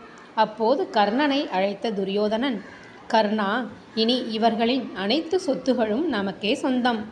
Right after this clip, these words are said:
அக்னி பகவானின் பரிசாக அர்ஜுனன் பெற்ற காண்டீவ வில்லை இனி நீ எடுத்துக்கொள்" என்றான். ஆனால் கர்ணனோ காண்டீவத்தை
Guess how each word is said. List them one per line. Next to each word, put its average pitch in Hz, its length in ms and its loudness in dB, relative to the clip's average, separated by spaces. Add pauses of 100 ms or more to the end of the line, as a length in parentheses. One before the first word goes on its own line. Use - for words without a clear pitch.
(420)
அக்னி 214 360 2
பகவானின் 208 600 2
பரிசாக 202 640 0 (320)
அர்ஜுனன் 233 560 2
பெற்ற 202 420 -2
காண்டீவ 220 560 0
வில்லை 214 400 0
இனி 226 180 0
நீ 240 280 0
எடுத்துக்கொள்" 254 600 0
என்றான். 247 400 2 (640)
ஆனால் 202 380 2 (120)
கர்ணனோ 208 460 2 (380)
காண்டீவத்தை 247 680 2